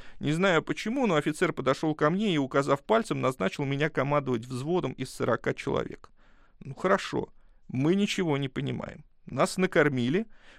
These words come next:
потом командиры разложили карту и стали назначать: "Тебе туда, тебе туда, тебе туда". Моему взводу показали деревню. Не помню её название, то ли "Берёзки", то ли,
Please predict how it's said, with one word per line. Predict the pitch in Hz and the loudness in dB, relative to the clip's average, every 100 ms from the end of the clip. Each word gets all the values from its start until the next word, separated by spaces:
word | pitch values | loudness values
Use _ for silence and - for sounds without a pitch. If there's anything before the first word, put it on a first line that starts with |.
| - | 2
потом | 160 220 185 | 4 4 4
командиры | 170 175 180 190 170 | 4 2 4 4 4
разложили | 165 156 156 170 160 | 2 2 2 2 0
карту | 151 233 254 160 | 0 0 0 0
и | 135 | -4
стали | - 185 175 | 0 0 0
назначать: | 156 151 147 123 113 - | -2 -2 -2 -2 -4 -8
"Тебе | 147 147 220 | -8 -2 -4
туда, | 226 190 127 127 143 - | -4 2 4 6 4 -4
тебе | 160 143 220 | -8 0 0
туда, | 220 180 151 110 120 - | 0 -2 0 0 -2 -8
тебе | 147 170 | -4 -2
туда". | 208 190 131 101 - _ _ - | 0 0 0 -2 -4 _ _ -12
Моему | - 151 160 160 | -4 -2 0 -2
взводу | 127 175 247 | -4 -4 -4
показали | 156 117 - 135 170 143 | -4 -4 -4 0 0 -2
деревню. | 127 143 139 - - - - - | -4 -2 -2 -4 -8 -20 -20 -12
Не | - 160 | -4 0
помню | 196 156 120 | 2 2 0
её | 113 | -4
название, | 120 123 123 107 113 | -4 -4 -4 -6 -4
то | - 190 | 0 0
ли | |
"Берёзки", | 143 131 156 233 - 135 | 0 0 0 -2 -4 -10
то | - 156 | -6 -4
ли, | 143 | -4